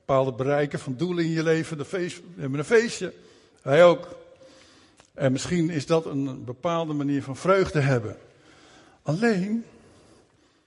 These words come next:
wat hierover gesproken wordt, vrucht van de geest, vreugde, is iets anders.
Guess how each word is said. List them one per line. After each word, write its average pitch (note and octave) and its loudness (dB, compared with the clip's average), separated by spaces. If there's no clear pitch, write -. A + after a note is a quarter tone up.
wat D3 -4
hierover F#3 2
gesproken A2 -4
wordt, B2 -8
vrucht - -6
van C#3+ 0
de B2+ -4
geest, - -4
vreugde, - -2
is D3+ -2
iets E3+ 0
anders. - -2